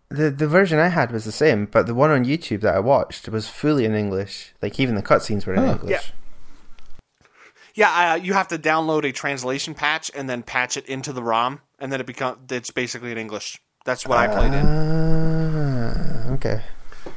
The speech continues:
Speaker 3: And if you can get the hang of doing that, then a whole new world of games opens up to you, and it's really cool. So taking twenty, thirty seconds to learning how to do that is a good skill.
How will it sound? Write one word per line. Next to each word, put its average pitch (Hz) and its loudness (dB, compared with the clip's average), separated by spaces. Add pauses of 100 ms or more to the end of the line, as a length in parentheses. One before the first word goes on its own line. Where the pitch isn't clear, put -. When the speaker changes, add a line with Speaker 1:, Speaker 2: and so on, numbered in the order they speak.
(120)
Speaker 3:
And 151 0 (180)
if 160 -4
you 160 -8
can 156 -6
get 165 0
the 156 -4
hang 165 -2
of 143 -4
doing 151 -2
that, 165 0
then 135 -4
a 123 -4
whole 277 -2
new 226 -4
world 180 0
of 135 -6
games 127 -4
opens 117 -6
up 120 -4
to - -12
you, 107 -8
and 104 -10
it's 87 -16
really 139 -4
cool. 104 -6
So 110 -6 (680)
taking 127 -6
twenty, 127 -6
thirty 117 -6
seconds 117 -8
to 117 -8
learning 113 -6
how 113 -14
to 95 -16
do 123 -16
that 95 -10
is - -18
a - -20
good 120 -12
skill. 123 -10